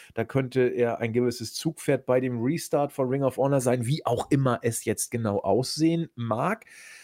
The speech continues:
Also da hat das, so viel habe ich aber jetzt gelesen, dass, ähm, der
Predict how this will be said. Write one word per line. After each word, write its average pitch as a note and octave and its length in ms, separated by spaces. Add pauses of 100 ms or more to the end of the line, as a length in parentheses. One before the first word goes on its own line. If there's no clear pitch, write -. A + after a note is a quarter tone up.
(220)
Also B2+ 220
da B2 220
hat C#3 240
das, C3 180
so C3 200
viel F3 160
habe F3 140
ich D#3+ 80
aber D#3+ 140
jetzt D#3 180
gelesen, E3 580
dass, C3+ 440
ähm, C3+ 340 (880)
der C3 600